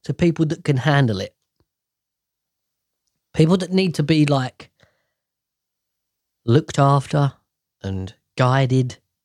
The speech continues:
and warned. Like, like, I get, I get it. <sighs> I don't know. I don't think, to be honest, I don't think kids should be allowed on social media.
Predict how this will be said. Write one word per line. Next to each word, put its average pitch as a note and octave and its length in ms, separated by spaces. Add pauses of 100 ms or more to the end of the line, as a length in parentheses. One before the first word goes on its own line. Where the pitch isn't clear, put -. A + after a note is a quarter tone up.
(1000)
and G2+ 240
warned. C#3 640 (540)
Like, G2+ 460 (1500)
like, A#2 100
I B2+ 60
get, - 340 (240)
I D3 80
get D3 240
it. C3 340 (2000)
<sighs> - 0
I - 560
don't F3 120
know. E3+ 180
I G#3 200
don't G#3 280
think, E3+ 180 (320)
to G3+ 140
be A3+ 120
honest, G#3+ 320
I E3 100
don't F3 200
think - 340 (960)
kids C#3 280
should B2 160
be A#2 100
allowed G#2 300
on G2 100
social G2+ 320
media. F#2 340